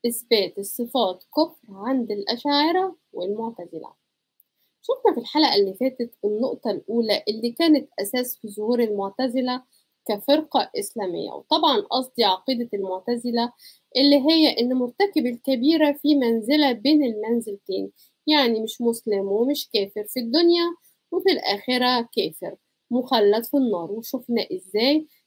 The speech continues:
إن رسول الإسلام راح ثلاث مرات لأبو حسن الأشعري وهو معتزلي علشان يقاعد المذهب الجديد، لأن مذهب المعتزلة باطل.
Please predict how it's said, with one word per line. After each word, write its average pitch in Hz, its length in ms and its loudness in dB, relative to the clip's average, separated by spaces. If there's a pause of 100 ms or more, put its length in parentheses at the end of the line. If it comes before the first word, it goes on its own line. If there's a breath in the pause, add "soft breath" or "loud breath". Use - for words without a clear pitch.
(140)
إن 330 280 8
رسول 202 280 -2
الإسلام 240 720 -2
راح 240 320 -4 (100)
ثلاث 277 340 0
مرات 247 460 0 (400)
لأبو - 320 -4
حسن 185 480 -10
الأشعري 320 760 0 (260)
وهو 226 440 4
معتزلي 320 800 2
علشان 233 880 0 (300)
يقاعد 294 760 0
المذهب 220 580 -4 (140)
الجديد، 226 520 -8 (400)
لأن 285 280 4
مذهب 381 280 2
المعتزلة 349 840 4 (140)
باطل. 202 580 -2